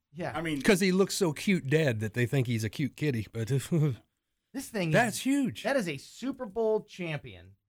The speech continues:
Speaker 1: and that cat is much bigger than he is.
Speaker 3: Yeah.
Speaker 2: Yeah.
Speaker 3: Oh, pff, well, maybe he
Speaker 1: That is
Speaker 3: doesn't
Speaker 1: a professional football player, and that cat is bi-, it, that cat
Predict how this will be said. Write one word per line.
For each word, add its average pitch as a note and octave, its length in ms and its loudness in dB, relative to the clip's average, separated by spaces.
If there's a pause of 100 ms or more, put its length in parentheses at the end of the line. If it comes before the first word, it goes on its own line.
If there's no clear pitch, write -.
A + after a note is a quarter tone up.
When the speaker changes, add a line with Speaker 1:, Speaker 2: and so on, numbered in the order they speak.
(420)
Speaker 1:
and C3 500 -12 (340)
that E3 280 -4
cat C3+ 340 -4 (160)
is A2+ 240 -16 (220)
much C3+ 640 -2
bigger G#2+ 240 -16
than F#2+ 160 -20
he F#2+ 120 -20
is. - 200 -20 (260)
Speaker 3:
Yeah. G#2+ 220 -4 (260)
Speaker 2:
Yeah. F#2+ 120 -20
Speaker 3:
Oh, D#3+ 200 6
pff, - 280 -12 (240)
well, D3+ 100 -2
maybe D3+ 240 2
he C3+ 40 4
Speaker 1:
That C3+ 80 4
is - 80 2
Speaker 3:
doesn't E3 100 -2
Speaker 1:
a C#3 40 -8
professional F#3+ 960 -10
football D3 480 -6
player, G#2 360 -18 (480)
and B2 160 -12
that D#3 200 -6
cat C3 280 -8
is F#2+ 120 -16 (120)
bi-, B2 160 -14
it, C#3+ 160 -14
that D#3+ 200 -12
cat D3 280 -6